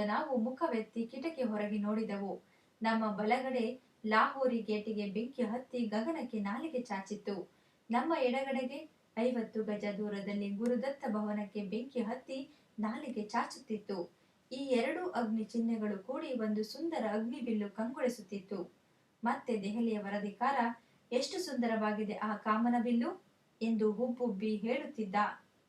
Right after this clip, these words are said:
"ಆಜಾದಿ, ಆಜಾದಿ" ಎಂದು ದೆಹಲಿಯ ಜನ ಹುಚ್ಚೆದ್ದು ಕುಣಿಯುತ್ತಿದ್ದರು. ದೆಹಲಿಯ ವರದಿಗಾರ ದುರದೃಷ್ಟದ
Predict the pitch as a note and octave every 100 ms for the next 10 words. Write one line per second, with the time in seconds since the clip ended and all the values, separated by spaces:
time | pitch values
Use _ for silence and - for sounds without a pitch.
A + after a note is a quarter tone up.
0 | - B3+ E4+ D#4 C4+ G#3+ A3 - G3+ A#3
1 | D#4 D4 A#3 A3+ F3+ - G#3+ A#3 A3 G3
2 | A3 D4 C4 G#3 A#3+ C#4 A#3+ A#3+ - _
3 | - D4+ D#4+ C#4+ A#3+ G#3 G#3+ A#3+ C4 A#3+
4 | - G3 G3+ G3+ F#3 - _ _ _ -
5 | A3 A#3+ F4 C4+ G#3 G3+ A3+ A3+ A3+ G#3
6 | B3 A#3 G#3+ A#3 C#4+ D4 G#3+ A3+ A3 G3+